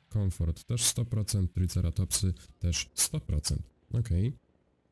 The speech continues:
Czyli, że co, że musimy po prostu teraz sobie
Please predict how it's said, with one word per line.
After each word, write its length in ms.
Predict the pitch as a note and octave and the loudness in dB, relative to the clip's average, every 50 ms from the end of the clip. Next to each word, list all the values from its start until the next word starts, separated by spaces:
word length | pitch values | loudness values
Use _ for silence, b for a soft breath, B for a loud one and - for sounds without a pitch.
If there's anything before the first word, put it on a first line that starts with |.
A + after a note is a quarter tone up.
| _ _ _ _ _ _ _ _ _ _ _ _ _ _ _ _ _ _ _ _ _ _ _ _ _ _ _ _ _ _ _ _ _ _ _ _ _ _ _ _ _ _ _ _ _ - | _ _ _ _ _ _ _ _ _ _ _ _ _ _ _ _ _ _ _ _ _ _ _ _ _ _ _ _ _ _ _ _ _ _ _ _ _ _ _ _ _ _ _ _ _ -4
Czyli, 240 | - A2 G#2 A2 G#2 | -2 0 2 4 2
że 140 | G2+ F#2+ | 2 2
co, 140 | F2+ - F2 | 2 2 2
że 140 | D#2+ F2 F#2 | 2 4 4
musimy 360 | G2+ G#2+ - - A#2+ A#2 A2+ | 2 2 0 0 0 0 0
po 120 | - G#2 - | 0 -2 0
prostu 300 | - G#2+ - - G2+ F#2+ | 0 0 0 0 -2 -2
teraz 300 | - G2+ G2+ G2+ - - | -2 0 2 2 4 4
sobie 380 | G#2 F#2 F#2+ F#2 F2+ F2+ F2+ | 4 2 2 2 2 2 0